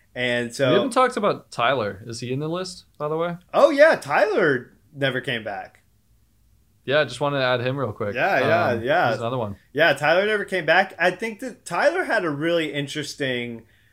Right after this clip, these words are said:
Speaker 1: challenge career, I think, where his first two seasons, he's really not seen as, like, a good competitor at all, really. And then he comes back for Cutthroat, way bigger, wins that challenge, beats Eric Kaczynski in an elimination, then comes back and wins this one.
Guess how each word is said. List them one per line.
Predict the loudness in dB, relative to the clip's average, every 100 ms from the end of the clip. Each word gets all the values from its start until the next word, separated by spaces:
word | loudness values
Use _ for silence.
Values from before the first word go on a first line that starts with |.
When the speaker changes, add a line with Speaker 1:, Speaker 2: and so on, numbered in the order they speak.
| _ -4
Speaker 1:
challenge | 0 2 2 0 -4
career, | -6 -6 -2 -2
I | -4
think, | -6 -8 -4
where | -2 -2 -6 -14 -8
his | -8
first | -2 -2 -2
two | -6 -8
seasons, | -6 -6 -4 -6 -6
he's | -8 -4
really | -2
not | 0 -2
seen | -4 -6 -2
as, | -2 -2 -2
like, | -2 -2 -6
a | -8
good | -6 -6
competitor | -8 -6 -4 -4 -4 -4
at | -4
all, | 0 0 0
really. | -2 -2 -2 -8 -12 -20 -20 -8
And | -4
then | -4
he | -4
comes | -4 -4 -2
back | 0 0
for | -2 -8
Cutthroat, | -2 -2 -2 -2 -2 -2 -8 -14
way | -4 0 2
bigger, | 0 -2 -2 -6 -8 -14 _ _
wins | -2 -2 0
that | 4 4 2
challenge, | -2 0 0 -2 -6 -10 -10
beats | -8 -6 -4
Eric | -4 -4
Kaczynski | -8 -8 -8 -10 -8 -8 -10 -14 _ _ _
in | -6
an | -4
elimination, | -2 -4 -4 -2 -4 -4 -6 -6
then | -6
comes | -8 -4
back | -2 -2
and | -4
wins | -4 -4 -4
this | -4 -4 -6
one. | -4 -4 -8